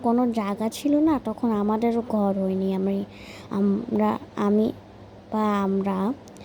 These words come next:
আমার কাক-, আমাদের বাসায় থাকতাম তখন। তো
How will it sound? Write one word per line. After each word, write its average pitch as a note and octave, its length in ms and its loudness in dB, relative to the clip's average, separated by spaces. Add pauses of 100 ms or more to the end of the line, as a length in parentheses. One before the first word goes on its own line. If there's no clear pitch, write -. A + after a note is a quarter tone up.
(300)
আমার G#3+ 280 2 (100)
কাক-, G#3 520 -2
আমাদের G#3 320 2
বাসায় G3 480 -2
থাকতাম - 420 -12 (380)
তখন। G3+ 300 -8 (4000)
তো B3 480 4